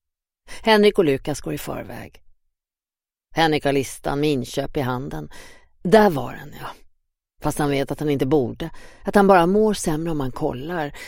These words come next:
måste Marcus lyfta telefonen för att titta. Meddelandet är kort, men ter sig ändå obegripligt. "Vi vet vem du är och var du är. Allt är åt helvete och vi kommer att fixa det.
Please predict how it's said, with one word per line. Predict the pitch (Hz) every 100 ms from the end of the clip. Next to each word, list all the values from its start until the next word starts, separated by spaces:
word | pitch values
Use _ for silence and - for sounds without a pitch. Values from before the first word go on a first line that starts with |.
| - - -
måste | 220 220
Marcus | 202 185 - 196 -
lyfta | 220 - 175
telefonen | 175 160 202 185 175 156
för | 151
att | -
titta. | 156 - - - 165 - _ _ _ _ _ _ _
Meddelandet | 175 190 147 139 135 139 156 - - -
är |
kort, | - - 127 - - - - - _ _ _ _ _ _
men | 220 233
ter | 226 226
sig | - 165
ändå | 127 160
obegripligt. | - 175 107 113 127 147 - - - - - - _ _ _ _ _ _ _ _ _ _ _ _ _ -
"Vi | 240
vet | 226 -
vem | 185 170
du | 180 185
är | 165
och | 135
var | 131 131
du | -
är. | - - - _ _ _ _ - -
Allt | 160 156 - 175
är |
åt | 147 160
helvete | 185 147 127 123 156
och | 147
vi | 151
kommer | 170 165
att | 175
fixa | 226 - - -
det. | -